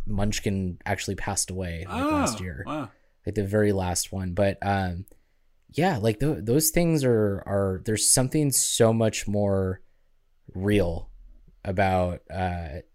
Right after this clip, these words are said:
Speaker 1: <laughs> just seeing, like, actual people and cho-, real ch-, a hundred fifty thousand gallons of water and chocolate.
Speaker 2: Yeah.
Speaker 1: And cream.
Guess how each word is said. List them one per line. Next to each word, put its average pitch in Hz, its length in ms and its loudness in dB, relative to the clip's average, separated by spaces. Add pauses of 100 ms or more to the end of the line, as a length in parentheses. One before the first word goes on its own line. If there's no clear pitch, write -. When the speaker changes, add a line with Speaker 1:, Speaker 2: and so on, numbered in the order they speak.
Speaker 1:
<laughs> - 220 0
just 143 360 6
seeing, 131 260 4
like, 113 280 0
actual 120 560 -2
people 120 460 -4
and 95 260 -6
cho-, - 240 -4 (100)
real 117 400 -2 (320)
ch-, - 200 -14
a - 80 -6
hundred 120 340 -2
fifty 131 240 -2
thousand 131 320 0
gallons 131 300 2
of 127 100 -4
water 127 280 2
and 135 140 -2
chocolate. 160 500 0 (220)
Speaker 2:
Yeah. 156 360 0 (120)
Speaker 1:
And 113 160 -4
cream. 123 640 4